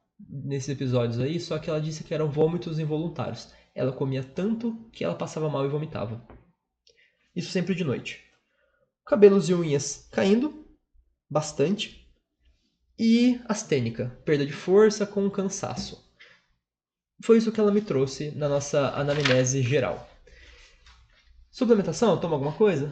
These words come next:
Não, não tomo nada. Ela queria que colocasse alguma coisa ali pra melhorar o sono dela e tal. Mas eu vou falar pra vocês o que que ela tomava. Espero que vocês não assustem. Ela começou tratando o, o sono com quetiapina.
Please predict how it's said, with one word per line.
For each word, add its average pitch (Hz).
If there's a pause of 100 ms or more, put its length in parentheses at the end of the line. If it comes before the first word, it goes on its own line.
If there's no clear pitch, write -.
Não, 151
não 123
tomo 156
nada. 135 (280)
Ela 147
queria 190 (460)
que -
colocasse 175
alguma 180
coisa 156
ali 147
pra 135 (320)
melhorar 143
o 139
sono 123
dela 160
e 131
tal. 156 (340)
Mas 160
eu 202
vou 214
falar 214
pra 196
vocês 170
o -
que 190
que 185
ela 190
tomava. - (400)
Espero -
que 127
vocês 156
não 156
assustem. - (1300)
Ela 208
começou 220
tratando 139 (220)
o, 120
o -
sono 156
com 147
quetiapina. 170